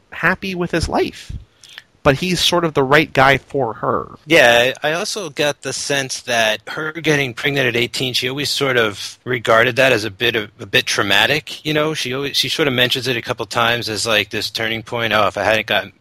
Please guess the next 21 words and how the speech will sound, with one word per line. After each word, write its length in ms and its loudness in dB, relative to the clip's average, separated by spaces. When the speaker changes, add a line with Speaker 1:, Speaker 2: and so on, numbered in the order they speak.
Speaker 2:
pregnant 300 -2
with 140 -6
an, 180 -4
when 160 -6
I 60 0
was 120 -4
eighteen, 360 -4
this 180 -4
and 140 -8
that, 320 2
uh, 240 -2
and 180 0
then 140 4
I 80 2
wouldn't 300 -4
have 160 -2
to 120 -8
marry 240 -2
Charlie." 400 0
But 140 0
now 560 0